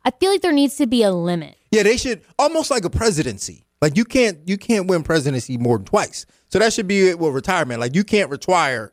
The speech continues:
Speaker 2: retire twice.
Speaker 1: Retire.
Speaker 2: Retire. You can't retire more than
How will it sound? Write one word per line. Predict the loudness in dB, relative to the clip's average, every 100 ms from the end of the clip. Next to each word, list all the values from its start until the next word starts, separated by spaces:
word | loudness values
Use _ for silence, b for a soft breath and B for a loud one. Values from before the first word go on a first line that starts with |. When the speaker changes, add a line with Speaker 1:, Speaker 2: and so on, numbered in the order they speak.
| -6
Speaker 2:
retire | -2 0 0 0 -2
twice. | 0 0
Speaker 1:
Retire. | 0 -2 -6 -4 -2
Speaker 2:
Retire. | 0 0 0 0 -4 -10 b b
You | 0
can't | 2 2
retire | 2 2 2
more | 0 0
than | -2